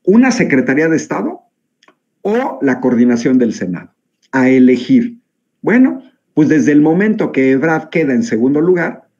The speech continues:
pues ya tenía garantizada una Secretaría de Estado o la coordinación del Senado.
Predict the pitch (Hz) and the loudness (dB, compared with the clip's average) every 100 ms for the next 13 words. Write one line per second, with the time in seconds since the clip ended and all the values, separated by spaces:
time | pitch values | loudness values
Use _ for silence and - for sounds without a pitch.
0 | _ _ - 175 208 202 190 190 175 156 | _ _ -8 -6 -4 -2 -2 -2 -2 -4
1 | 151 156 - 170 147 147 _ _ _ - | -4 -6 -6 -4 -6 -10 _ _ _ -6
2 | 190 170 127 123 131 147 160 175 175 202 | -4 -2 -4 -4 -4 -4 -4 -4 -4 -6
3 | 202 - - 208 339 - _ _ _ - | -6 -8 -8 -6 -8 -12 _ _ _ -6
4 | 127 127 117 117 107 117 104 95 - 82 | -4 -2 0 0 -2 -4 -4 -4 -8 -12
5 | 78 | -12